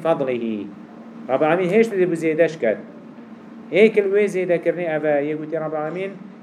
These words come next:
ده اذن ده توا ایمان دارانه که شفاعت بو برادرت خوب کن و ده اذن ده تکو شفاعت بو برادرت برادرت خوش بکن. اوه: «ويزيدهم من فضله.»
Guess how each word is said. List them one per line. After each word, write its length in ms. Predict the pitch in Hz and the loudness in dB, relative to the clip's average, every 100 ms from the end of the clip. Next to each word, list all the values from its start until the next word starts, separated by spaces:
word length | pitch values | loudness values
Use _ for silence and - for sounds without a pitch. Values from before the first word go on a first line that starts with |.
| - 120 | -20 -4
ده 140 | 156 | -2
اذن 160 | 160 170 | 0 -2
ده 280 | 175 175 214 | -2 0 0
توا 360 | 202 170 190 | 0 2 2
ایمان 360 | 175 165 165 160 | 0 -2 -2 0
دارانه 560 | 160 160 160 185 196 202 - - - | 0 0 -2 -4 -6 -8 -16 -20 -10
که 80 | 147 | -8
شفاعت 560 | 143 147 156 151 175 180 | -4 -6 -4 -4 -4 -2
بو 120 | 160 | -2
برادرت 420 | 143 143 151 147 147 | 0 0 2 0 -2
خوب 200 | 127 113 | -8 -4
کن 140 | 110 104 - - - - | -4 -4 -16 -18 -18 -10
و 40 | |
ده 200 | 139 170 | -2 0
اذن 240 | 170 170 180 | 0 -2 -2
ده 160 | 190 | 0
تکو 320 | 220 196 190 185 | 0 -2 -2 -4
شفاعت 640 | 180 175 175 170 202 208 | -2 -2 -2 -2 -2 -2
بو 200 | 175 185 | -2 -4
برادرت 640 | 160 175 180 175 240 233 | -2 0 0 2 2 2
برادرت 380 | 175 160 139 127 | 2 2 2 -2
خوش 160 | 123 113 | -4 -10
بکن. 240 | 107 98 92 - - - - - - - - - - - - - - - - | -12 -12 -12 -18 -18 -18 -18 -18 -18 -18 -18 -18 -16 -18 -16 -16 -16 -18 -8
اوه: 180 | 127 147 | 2 4
«ويزيدهم 800 | 147 147 135 156 202 190 185 220 240 240 - 156 | 6 4 0 -6 -8 -4 -2 -2 -2 -8 -8 -6
من 140 | 202 - | -6 -2
فضله.» 560 | 156 120 117 110 101 | -4 -2 -4 -4 -6